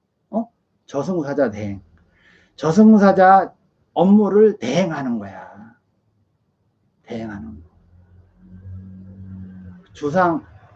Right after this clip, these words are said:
조상님들의 파워가 있고 나름대로 큰 게, 이, 이 계열이 있으면 그 집안 조상 내에서 그렇게 움직이더라 이거지. 아셨죠? 음.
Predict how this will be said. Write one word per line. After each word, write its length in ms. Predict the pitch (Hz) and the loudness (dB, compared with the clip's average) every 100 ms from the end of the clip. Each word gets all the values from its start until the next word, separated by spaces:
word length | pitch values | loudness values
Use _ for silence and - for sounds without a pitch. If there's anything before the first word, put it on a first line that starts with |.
| _ - | _ -18
조상님들의 1200 | - 165 202 208 202 196 190 180 175 156 160 156 | -6 -2 2 2 2 -2 -2 -4 -4 -2 -2 -2
파워가 500 | - 233 247 220 175 | -2 2 4 4 4
있고 320 | 143 - 151 143 | 2 -2 -2 0
나름대로 560 | 113 139 156 143 127 | 0 0 0 -2 -4
큰 760 | - 123 123 120 - - 175 139 | -8 -16 -14 -16 -14 -8 -4 -2
게, 80 | 139 | -2
이, 300 | 117 120 113 - | -4 -4 -6 -8
이 100 | 117 | -12
계열이 500 | - 139 156 160 127 | -4 -2 0 0 -2
있으면 540 | - 110 107 143 127 - _ _ _ | -4 -8 -4 -4 -4 -8 _ _ _
그 200 | - 147 | -6 -4
집안 400 | - 127 135 127 | -6 -4 -4 -4
조상 440 | 117 101 123 113 | -8 -10 -6 -4
내에서 680 | 110 139 160 147 185 226 226 _ _ _ | -2 2 2 2 2 2 0 _ _ _
그렇게 360 | 131 127 139 | -12 -10 -6
움직이더라 640 | 110 113 107 147 208 131 95 | -6 -6 -6 -4 -4 -4 -6
이거지. 420 | 92 104 - - - _ _ _ _ _ _ _ _ _ _ _ | -10 -16 -20 -20 -20 _ _ _ _ _ _ _ _ _ _ _
아셨죠? 460 | - - _ - - _ _ _ _ _ _ - | -20 -20 _ -20 -20 _ _ _ _ _ _ -10
음. 240 | 53 | -8